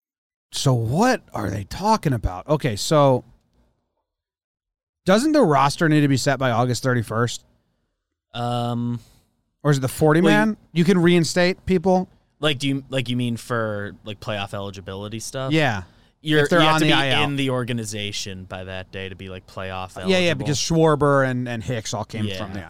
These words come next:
Speaker 1: okay.
Speaker 2: can come back.
Speaker 1: So let's see. Saturday was the twenty-fourth. That's when he threw his simulated game of two innings. We go one, two, three, four, five. That means around Friday.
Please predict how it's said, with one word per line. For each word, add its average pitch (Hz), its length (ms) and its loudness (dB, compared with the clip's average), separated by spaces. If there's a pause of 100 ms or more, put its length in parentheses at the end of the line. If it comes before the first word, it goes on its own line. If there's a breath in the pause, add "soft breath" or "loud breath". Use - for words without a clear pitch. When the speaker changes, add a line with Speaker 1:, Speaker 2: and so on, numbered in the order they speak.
Speaker 1:
okay. - 160 -14
Speaker 2:
can 98 140 -14
come 92 180 -16
back. - 260 -18
Speaker 1:
So 156 260 4
let's 151 200 4
see. 110 140 -4
Saturday 170 720 4
was 139 1000 6
the 127 120 -2
twenty-fourth. 147 880 4
That's 135 260 2
when 143 100 4
he 135 80 4
threw 135 240 2
his 131 100 2
simulated 131 640 2
game 143 500 2 (760)
of 117 440 0
two 156 220 2
innings. 147 720 0 (360)
We 135 160 -4
go 123 220 2
one, 139 380 2
two, 143 260 0
three, 135 300 0
four, 127 300 -2
five. 139 340 2
That 135 80 -2
means 135 200 0
around 123 200 0
Friday. 151 840 2